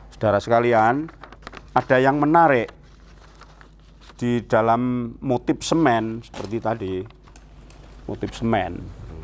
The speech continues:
yang juga banyak digunakan di dalam wayang. Itu yang juga sangat terkenal itu adalah motif semen Romo.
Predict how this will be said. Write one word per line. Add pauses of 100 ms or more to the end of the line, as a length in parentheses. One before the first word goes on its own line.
(1900)
yang
juga
banyak
digunakan
di (160)
dalam (1040)
wayang. (1120)
Itu (640)
yang
juga (480)
sangat
terkenal
itu
adalah (460)
motif (160)
semen
Romo.